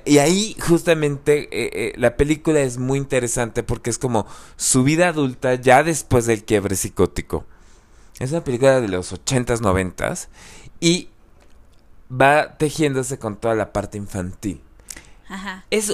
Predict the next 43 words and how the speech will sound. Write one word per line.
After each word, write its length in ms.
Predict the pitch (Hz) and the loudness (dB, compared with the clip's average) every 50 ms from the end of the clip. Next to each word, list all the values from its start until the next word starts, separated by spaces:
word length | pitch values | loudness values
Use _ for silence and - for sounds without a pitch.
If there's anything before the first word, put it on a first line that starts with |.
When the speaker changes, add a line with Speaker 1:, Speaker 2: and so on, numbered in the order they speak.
| - | -2
Speaker 1:
una 280 | - 202 214 208 214 208 | 2 4 4 4 4 4
película 600 | - 170 156 160 160 139 - 165 165 165 165 156 | 2 0 0 0 0 0 2 4 6 6 6 4
muy 200 | - 151 151 147 | 2 -2 -4 -4
fuerte, 300 | 143 - 151 147 139 147 | -2 -4 -6 -6 -6 -6
pero 140 | 135 165 165 | -4 -4 -2
a 40 | 165 | -2
lo 120 | 165 170 | -2 -4
que 80 | 160 170 | -4 -6
voy 220 | 165 175 185 185 | -6 -6 -4 -4
es, 220 | 185 180 175 - - - - - - - - - | -4 -4 -4 -6 -8 -12 -20 -20 -20 -20 -12 -6
a 160 | - 156 170 196 | -4 -2 -2 2
veces, 760 | 180 254 262 269 - - - - 160 117 120 - - - - - - - - - - - - - - - - - - - - - - - - - - - - - - - - - - - | 4 4 4 6 4 2 0 0 -2 -2 -4 -4 -4 -6 -8 -14 -20 -20 -20 -20 -20 -20 -20 -20 -20 -20 -20 -20 -20 -20 -20 -20 -20 -20 -20 -20 -20 -20 -20 -20 -20 -20 -20 -20 -10 -6
e-, 260 | 147 147 - - - 208 | -6 -6 -2 0 0 0
eso 160 | 202 240 254 | 2 2 2
es 60 | 247 | 2
lo 60 | 220 175 | 2 0
que 80 | 151 156 | -2 -4
yo 40 | 160 | -4
decía, 240 | 156 147 156 165 160 - | -4 -4 -4 -4 -4 -2
hay 140 | 180 220 233 | -2 -2 -2
una 100 | 247 262 | 0 -2
expectativa 800 | 247 - - - 185 - - - 175 170 - - 196 202 208 208 | -2 -4 -4 -6 -8 -8 -6 -6 -6 -6 -6 -6 -4 -2 -2 -2
demasiado 960 | 196 190 180 170 165 151 139 - - - - 190 208 214 190 196 202 202 190 | -2 -4 -4 -6 -8 -8 -6 -6 -6 -6 -4 0 0 0 2 2 2 2 2
alta 380 | 175 185 196 185 - - 147 139 | 2 2 0 -2 -2 -2 -2 0
sobre 320 | 135 139 135 127 127 123 | 0 -2 -4 -2 -4 -4
lo 160 | 120 117 113 | -4 -4 -6
que 60 | - 117 | -6 -8
estamos 360 | 110 - 120 117 117 113 - | -6 -4 -4 -4 -4 -6 -8
teniendo. 520 | - 113 104 110 107 98 87 73 62 - - - - - - - | -8 -8 -8 -8 -8 -10 -10 -10 -12 -12 -14 -18 -20 -18 -16 -16
Speaker 2:
Ujú. 280 | 226 - - 214 208 196 - - - | -16 -14 -14 -16 -16 -16 -8 2 4
Speaker 1:
Y 80 | 196 | 4
a 60 | 196 | 6
veces, 440 | 208 233 254 247 - 285 269 262 - - - | 6 4 0 0 -2 -2 -4 -6 -8 -8 -4
de 160 | 147 156 165 | -2 0 0
repente, 440 | 170 165 - 214 214 214 202 220 196 | 0 0 0 -2 -2 -2 -4 -6 -6
yo 100 | 202 214 | -4 -4
me 100 | 214 214 | -4 -2
quedo 200 | 208 214 214 202 - - | 0 0 0 0 -2 -4
con, 240 | - 180 170 160 - | -8 -6 -6 -8 -8
pensando 420 | - 160 160 147 175 180 185 185 | -10 -10 -6 -6 -4 -4 -4 -4
con 120 | 175 175 | -4 -2
algunos 340 | 156 151 156 165 170 165 - | -2 -2 -2 -4 -6 -8 -8
pacientes, 500 | - 147 139 - 156 151 143 156 147 - | -8 -8 -8 -8 -8 -8 -8 -10 -10 -12